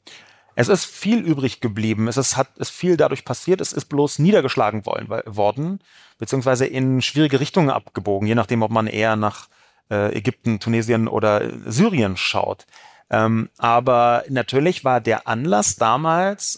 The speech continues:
einer, der über soziale Medien verbreitet worden ist. Ganz konkret hatte sich ein Gemüsehändler selbst angezündet, weil er von der Polizei, äh,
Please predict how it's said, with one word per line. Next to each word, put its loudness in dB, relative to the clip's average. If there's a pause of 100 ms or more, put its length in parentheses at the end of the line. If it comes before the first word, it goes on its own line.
einer, 0
der 2
über -2
soziale 0
Medien -2
verbreitet -6
worden 0
ist. -8
Ganz -2
konkret -2
hatte -4
sich -8 (340)
ein -2
Gemüsehändler 0
selbst -6
angezündet, 0
weil 0
er 0
von -14
der -4
Polizei, -2 (680)
äh, -2